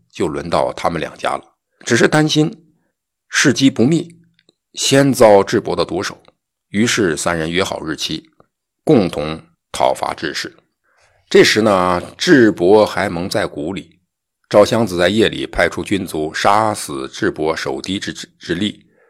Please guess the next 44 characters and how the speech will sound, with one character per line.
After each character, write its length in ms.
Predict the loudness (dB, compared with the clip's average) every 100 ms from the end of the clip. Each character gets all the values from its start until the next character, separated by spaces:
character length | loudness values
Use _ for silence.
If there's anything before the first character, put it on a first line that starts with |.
| _ _
掘 220 | 4 4
开 220 | 4 -2
河 180 | 0 -4
堤， 340 | -2 -4 -4 _ _ -20 -14
使 180 | -4 0
汾 260 | 4 4 2
水 420 | 0 0 0 -2
冲 220 | -4 -2
向 280 | 0 -2 -2
智 160 | -2 -2
伯 180 | -2
军 220 | -4 -6 -10
中。 260 | -12 -14 _ _ _ _ _ _ -4
智 160 | 0
伯 200 | 4 4
军 340 | 4 -2 -4 0
乱 240 | 0 0
作 160 | -2 -6
一 80 |
团， 260 | -6 -8 -8 _ _ _ _ _ _ _ _ 2
赵 200 | 4 6
军 240 | 4 0
从 260 | -4 -8 -8
城 220 | -6 -4
中 140 | -4
杀 220 | -2 -4 -4
出， 240 | -8 -10 -12 _ _ _ _ _ _ _ -6
迎 200 | 0 4
面 500 | 4 4 2 -6 -16 -14
冲 300 | -8 -6 -4
击 180 | -6
智 340 | -6 -6 -2 -2
氏 160 | -2
之 140 | -6 -8
军， 380 | -8 -10 _ _ _ _ _ _
韩 380 | -6 0 0 4
魏 220 | 4 4
两 260 | 2 -8 -6
家 320 | -2 -2 -4
从 220 | -6 -6
两 200 | -6 -6
边 260 | -4 -4 -6 _ -6
夹 240 | -4 -4
击， 340 | -8 -12 -14